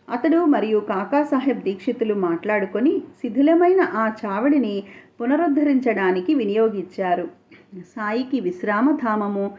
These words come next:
భక్తులకు శాశ్వతమైన పవిత్ర స్థలముగా ప్రతిరూపొందింది చావడి. ఆ కీర్తి, వారి పేరు అక్కడ శాశ్వతంగా నిలిచింది. నాడు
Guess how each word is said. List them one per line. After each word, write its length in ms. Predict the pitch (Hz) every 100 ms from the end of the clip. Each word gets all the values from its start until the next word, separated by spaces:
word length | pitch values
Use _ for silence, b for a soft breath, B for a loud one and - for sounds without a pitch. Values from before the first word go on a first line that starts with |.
| B B B
భక్తులకు 500 | 233 240 349 359 349
శాశ్వతమైన 1120 | 320 226 202 285 269 294 294 277 277 294 - -
పవిత్ర 400 | 220 254 254 330
స్థలముగా 680 | 330 - 202 220 196 185 180 180 B B _
ప్రతిరూపొందింది 1000 | 208 208 320 349 330 269 233 202 202 277 -
చావడి. 360 | 185 170 175 - - _ _ _ _ _ _ _ _ _ -
ఆ 220 | 240 214 208 -
కీర్తి, 520 | 226 240 - 220 208 B B -
వారి 240 | 214 202
పేరు 560 | 196 190 196 220 214 220 - -
అక్కడ 280 | 226 311
శాశ్వతంగా 760 | 370 240 185 180 277 220 196 233
నిలిచింది. 640 | 254 180 180 185 180 170 B B B _
నాడు 600 | 247 220 247 262 208 208